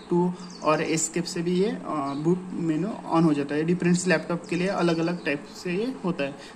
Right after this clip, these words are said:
तो मैं आपको ये भी एक बार बता देता हूँ, ठीक है। तो अभी शटडाउन है, ओके।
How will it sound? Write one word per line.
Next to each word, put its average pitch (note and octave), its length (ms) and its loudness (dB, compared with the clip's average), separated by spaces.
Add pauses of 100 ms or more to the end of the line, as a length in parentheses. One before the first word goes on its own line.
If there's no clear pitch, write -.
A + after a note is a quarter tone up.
तो G3 80 4
मैं F#3+ 120 6
आपको F3+ 220 2
ये F#3 140 8
भी F3+ 120 4
एक E3+ 200 4
बार F#3 160 2 (200)
बता C#3+ 180 0
देता C3 220 -4
हूँ, B2+ 100 -10 (360)
ठीक D#3+ 140 -4
है। C3 140 -6 (240)
तो D#3 60 -6
अभी D#3 380 -4
शटडाउन C#3 500 -4
है, G3 60 -2 (2250)
ओके। D3+ 120 -4